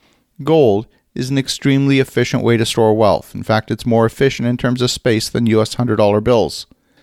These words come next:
The simplest and safest place to store gold is a bank safe deposit box. Even moderately sized two and a half inch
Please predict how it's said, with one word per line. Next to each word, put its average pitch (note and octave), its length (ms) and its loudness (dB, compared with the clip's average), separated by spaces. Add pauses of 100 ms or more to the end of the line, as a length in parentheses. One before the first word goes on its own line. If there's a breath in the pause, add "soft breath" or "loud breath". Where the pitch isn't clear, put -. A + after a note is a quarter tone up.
(140 soft breath)
The - 140 -2
simplest B2 640 -2
and - 160 -4
safest A#2+ 400 -2
place B2+ 260 0
to B2+ 80 -4
store B2+ 260 0
gold A#2+ 360 2
is B2+ 120 -2
a C3 60 -2
bank A2+ 320 0
safe G#2+ 260 -2
deposit B2+ 500 -4
box. B1 440 -4 (480)
Even C3 300 -2
moderately C#3 480 2
sized A#2+ 480 0
two A#2+ 120 -4
and A#2 80 -2
a A#2 40 -4
half A#2 280 0
inch A2+ 340 -2